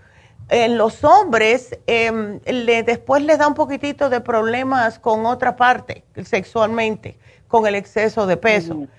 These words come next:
Speaker 1: Así que asústalo un poquitito y dile, eh, el Circumax le va a ayudar un poquito porque, claro, es un desgrasador natural, pero debe de hacer un poquit-, un poco de cambio en su dieta.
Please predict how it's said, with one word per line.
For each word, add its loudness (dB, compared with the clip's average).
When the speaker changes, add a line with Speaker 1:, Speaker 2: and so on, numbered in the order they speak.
Speaker 1:
Así -2
que 2
asústalo 0
un 0
poquitito -4
y -4
dile, -2
eh, 4
el 6
Circumax 0
le 4
va 6
a 6
ayudar 4
un -2
poquito 0
porque, 0
claro, 2
es -6
un -2
desgrasador 0
natural, 0
pero 4
debe 2
de 0
hacer 0
un -2
poquit-, -10
un -4
poco -2
de -2
cambio -4
en -6
su -10
dieta. -2